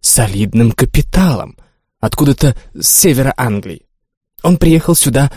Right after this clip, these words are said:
в понедельник. Представляете, проезжая мимо наших мест в почтовой карете, он был настолько очарован усадьбой, что немедленно разыскал мистера Морриса,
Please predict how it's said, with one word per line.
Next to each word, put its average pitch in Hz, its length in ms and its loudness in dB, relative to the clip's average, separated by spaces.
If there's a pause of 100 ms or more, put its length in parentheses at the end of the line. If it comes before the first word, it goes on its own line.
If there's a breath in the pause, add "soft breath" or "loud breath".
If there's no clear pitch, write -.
в - 140 -6
понедельник. 113 800 0 (480)
Представляете, 135 760 2 (320 loud breath)
проезжая 131 640 2
мимо 120 260 2
наших 123 480 -2
мест 117 440 0 (120)
в - 160 -12
почтовой 113 560 0
карете, 120 540 -2 (220 loud breath)
он 113 180 0
был 113 120 2
настолько 110 640 0
очарован 107 840 0
усадьбой, 120 680 -2 (240 loud breath)
что - 240 0
немедленно 156 720 4
разыскал 147 580 2
мистера 131 460 2
Морриса, 175 520 2